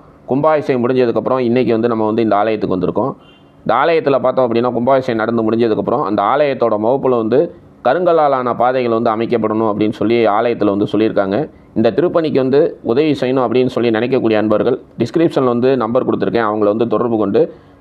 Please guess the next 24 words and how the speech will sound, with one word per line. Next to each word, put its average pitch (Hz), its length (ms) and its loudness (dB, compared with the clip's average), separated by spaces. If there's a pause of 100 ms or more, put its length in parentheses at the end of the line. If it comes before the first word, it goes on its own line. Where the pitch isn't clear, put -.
(100)
இந்த - 120 -2
ஆலயத்துல 143 400 2
வந்து 131 240 2
இந்த 113 360 0
கருங்கல் 143 380 0
தரை 117 240 2
திருப்பணிக்கு 110 380 -2
வந்து 107 260 2
உங்களால் 113 320 0
ஆன 110 200 -2
கைங்கரியங்களை 110 460 0
வந்து 101 200 0
செய்யலாம். 98 400 -4 (380)
வாங்க 156 360 2
இந்த 147 160 2
தலத்துக்குள்ளார 123 600 0
சென்று 110 400 0
இங்கு 107 140 0
அருள் 123 240 0
பாலிக்கக்கூடிய 110 720 0
பார்வதீஸ்வரர் 110 600 0
வந்து 98 200 0
தரிசனம் 101 360 -2
பண்ணிடலாம். 101 360 0